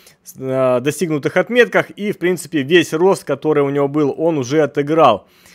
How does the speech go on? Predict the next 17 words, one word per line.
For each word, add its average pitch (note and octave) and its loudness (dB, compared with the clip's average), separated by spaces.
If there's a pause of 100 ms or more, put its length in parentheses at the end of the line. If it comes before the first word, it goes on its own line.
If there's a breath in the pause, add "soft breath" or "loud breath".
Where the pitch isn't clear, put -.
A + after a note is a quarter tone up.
(260 soft breath)
А B2 2
я G3+ 2
же E3+ -2
говорил, E3 2
что B2+ 0
В B2 -6
Т D#3 0
Б E3 0
это B2 -4
следующая, C#3+ -4
так A#2+ -4
скажем, A2+ -8
темная C3+ 0
лошадка, D3 -2
которая B2 -2
будет B2 -6
догонять A#2+ -4